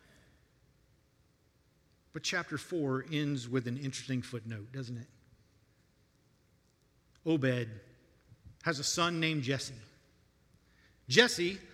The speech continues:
has a son named David. David, who would become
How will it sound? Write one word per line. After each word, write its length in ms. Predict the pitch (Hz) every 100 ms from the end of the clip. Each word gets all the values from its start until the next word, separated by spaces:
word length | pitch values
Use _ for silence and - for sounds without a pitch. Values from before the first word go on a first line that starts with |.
| - - -
has 180 | 208
a 60 | 190
son 560 | - 208 220 254 254 247 - - -
named 480 | 147 180 185 190 196 - - - - 110
David. 360 | 123 110 104 - - - _ _ _ _ _ _ _ _ - _ _ _ _ _ _ -
David, 540 | 104 151 170 175 175 127
who 120 | 131
would 100 | 113
become 760 | 120 - 165 170 175 180 170